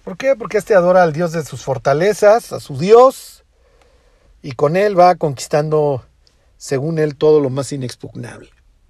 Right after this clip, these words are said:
Bueno, me regreso a la Reina Valera.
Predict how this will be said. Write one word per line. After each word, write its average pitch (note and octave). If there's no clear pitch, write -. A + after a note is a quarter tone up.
Bueno, D3+
me F3+
regreso A3
a A3+
la G3
Reina G3
Valera. D3